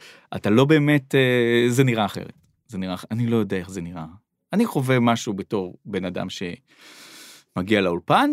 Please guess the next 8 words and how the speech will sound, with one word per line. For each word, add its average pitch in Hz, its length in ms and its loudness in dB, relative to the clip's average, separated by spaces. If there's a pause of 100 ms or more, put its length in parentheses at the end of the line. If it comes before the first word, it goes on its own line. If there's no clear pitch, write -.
ואחר 247 180 -2
כך 277 120 -4
כצופה 240 440 0
אני 196 120 4
חווה 139 280 2
משהו, 127 600 0
אה, 95 60 -6 (140)
אחר. 85 300 -8